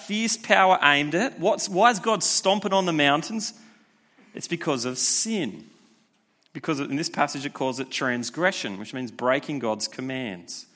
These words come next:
Now, Micah starts by talking specifically about the north of Israel, and he says in verse five, "All this is because of Jacob's transgression, because of the sins of the people of Israel."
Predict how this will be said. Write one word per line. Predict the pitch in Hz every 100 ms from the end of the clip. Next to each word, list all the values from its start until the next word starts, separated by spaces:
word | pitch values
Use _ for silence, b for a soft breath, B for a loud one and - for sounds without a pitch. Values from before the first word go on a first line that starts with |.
| B B B B B -
Now, | 147
Micah | 151 165 175
starts | 165 - 170 185 -
by | 156
talking | - 143 147
specifically | 127 - - - - - - - 113 101 120 - B B
about | 123 131 127
the | 131
north | 143 139 135 131
of | 135
Israel, | 147 170 131 104 104
and | 113
he |
says | - 143 143
in | 139
verse | 135 156 -
five, | 135 110 113
"All | 147 190
this | 190 -
is | 151
because | 143 - 147
of | 127 120
Jacob's | 110 143 156 175 147 113
transgression, | - - 113 104 104 98 90 92 98 165 B B B B
because | 139 175 165
of | 160
the | 151
sins | - 135 110 107 123
of |
the | 123
people | 143 104 95 107 104
of | 104
Israel." | 135 151 123 101 92 92